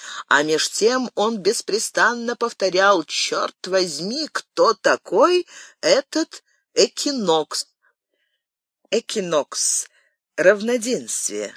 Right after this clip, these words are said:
латынь. "Все равно будет чудо, если этот молодчик поспеет раньше меня". "И ты думаешь, что Портос приехал раньше?" спросил Д'Артаньян. "Я в этом уверен.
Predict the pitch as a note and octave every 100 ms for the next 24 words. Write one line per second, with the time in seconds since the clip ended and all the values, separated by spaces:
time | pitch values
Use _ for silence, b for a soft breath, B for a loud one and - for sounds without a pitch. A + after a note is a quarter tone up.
0 | _ C3 C#3+ - G#2+ E2 _ _ b b
1 | b b b - - C#3+ F#3+ E3+ C3+ A#2+
2 | B2+ E3+ G#3+ G#3 b b b A#2+ F#3+ A#3+
3 | E3 E3 - - G3+ C#4+ E4+ D4+ A#3 F#3
4 | - D3+ - E3 D#3 - A#2+ A#2+ G#3+ D#4+
5 | _ - C4+ - - A#2+ - - D#3 A#3+
6 | A#3 - A2 D#3 F3 - F3+ F3+ G#2 -
7 | - _ _ _ _ _ _ _ _ _
8 | D#3 C#3+ C#3+ C#3 C3+ C#3 D#3 G3+ F#3+ -
9 | - A#2+ A2+ A2+ - - C3+ - D#3 A3+
10 | B3 F4+ F4 E3+ - - - B - -
11 | C3+ - A#2+ A#2+ - A2+ G#2 D#2+ - _
12 | _ B2 C3+ D#3+ D#3+ D#3 D3 - C#3 C3+
13 | B2+ B2+ A#2+ A2+ A2